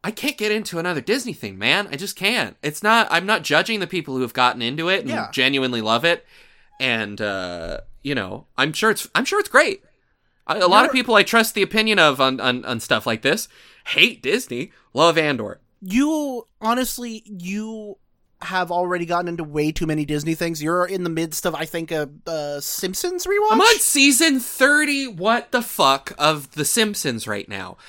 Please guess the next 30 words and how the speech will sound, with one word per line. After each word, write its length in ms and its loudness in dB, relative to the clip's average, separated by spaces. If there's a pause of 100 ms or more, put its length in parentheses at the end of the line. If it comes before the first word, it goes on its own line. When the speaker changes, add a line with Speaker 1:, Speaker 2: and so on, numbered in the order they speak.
(240)
Speaker 1:
This 160 -2
is 60 -4
the 80 -2
thing, 240 0
is, 100 -4
like, 220 -2
every, 240 -2
I'm 160 0
on 160 0
your 160 -2
Disney 280 -4
Plus 300 -4
account. 340 -12 (180)
Speaker 2:
Yes. 420 -6 (440)
Speaker 1:
Because 320 -6
<laughs> 80 -16
there's 200 2
no 140 0
way 220 -10 (100)
I'm 100 0
paying 320 2
Speaker 2:
I 40 2
don't 100 0
Speaker 1:
money 160 6
Speaker 2:
pay 120 2
Speaker 1:
for 80 -4
Speaker 2:
for 60 0
that 140 8
Speaker 1:
that. 80 4
Speaker 2:
shit. 380 2